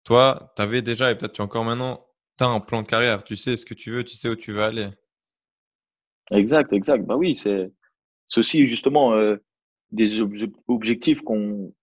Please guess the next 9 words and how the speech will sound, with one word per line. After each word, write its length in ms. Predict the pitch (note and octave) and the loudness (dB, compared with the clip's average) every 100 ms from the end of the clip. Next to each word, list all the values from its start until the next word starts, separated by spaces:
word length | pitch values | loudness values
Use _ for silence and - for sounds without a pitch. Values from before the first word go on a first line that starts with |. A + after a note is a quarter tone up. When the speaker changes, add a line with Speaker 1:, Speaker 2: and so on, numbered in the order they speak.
| _ | _
Speaker 2:
qu'on, 200 | G#2+ G#2+ - - | -6 -6 -8 -6
qu'on, 180 | G#2+ | -4
qu'on 200 | G2+ A2 | -2 0
se 120 | G2+ G2+ | 2 4
donne 220 | C#3+ A#2+ | 2 2
justement. 520 | G2 - A2+ C3+ - _ _ _ _ _ _ - | -6 -4 0 0 -2 _ _ _ _ _ _ -4
Et 120 | G2+ | -2
puis, 240 | - G#2+ | 0 0
euh, 320 | G2 F#2+ F#2 | 2 2 -2